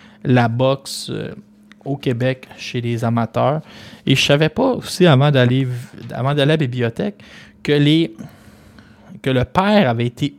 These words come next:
aussi bon. Donc, euh, on oublie souvent, hein, famille mythique,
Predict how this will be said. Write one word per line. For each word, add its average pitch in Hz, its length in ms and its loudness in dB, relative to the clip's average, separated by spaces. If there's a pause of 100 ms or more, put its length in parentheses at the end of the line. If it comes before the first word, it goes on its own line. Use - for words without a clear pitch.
aussi 170 340 -6
bon. 120 260 -2 (680)
Donc, 117 320 -6
euh, - 140 -12 (840)
on 143 60 -4
oublie 151 320 -6
souvent, - 300 -6
hein, 151 260 0
famille 143 460 2
mythique, 147 680 -2